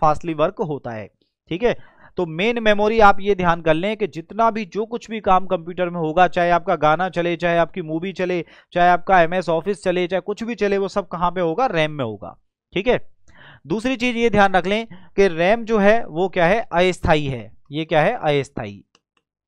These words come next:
It means इसमें डेटा तब तक रहता है जब तक कि पावर on है, डेटा भी आपका सुरक्षित है।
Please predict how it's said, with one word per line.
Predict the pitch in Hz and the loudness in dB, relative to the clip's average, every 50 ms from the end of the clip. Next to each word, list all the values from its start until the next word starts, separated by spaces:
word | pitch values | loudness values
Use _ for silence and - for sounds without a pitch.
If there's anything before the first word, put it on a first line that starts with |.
| _ _ _ _ _ _ - - _ _ _ - - - - _ - | _ _ _ _ _ _ -20 -20 _ _ _ -20 -20 -20 -10 _ -2
It | 190 190 | -2 -2
means | 202 214 247 262 247 220 196 | -2 -2 -4 -4 -4 -4 -6
इसमें | 214 196 - - 226 254 254 233 | -6 -6 -6 -6 -4 -2 0 2
डेटा | 180 190 190 190 226 214 | 4 4 4 6 6 4
तब | 220 - 190 - - - | 4 4 0 0 0 -2
तक | 208 185 | 0 0
रहता | 190 156 151 156 185 185 | 0 0 0 2 2 4
है | 180 190 202 | 4 4 2
जब | 170 165 151 - - | 0 -2 -2 -2 -4
तक | 180 - | -4 -4
कि | - 208 | -6 -10
पावर | 180 - 170 147 147 151 175 185 | -4 0 2 2 4 4 2 0
on | 175 156 156 170 170 | 0 0 -2 -2 0
है, | 165 180 202 240 - - 143 | 0 0 -2 -2 -4 -10 -8
डेटा | 127 139 151 151 165 165 | -6 -4 -2 0 0 0
भी | 156 180 202 202 | 0 0 -4 -2
आपका | 170 143 135 - - 220 226 104 | -2 -2 -2 -2 -2 -2 -2 -2
सुरक्षित | - - 156 139 131 - - 131 113 - | -4 -4 -4 -4 -4 -4 -8 -12 -12 -12
है। | 107 92 - | -14 -16 -16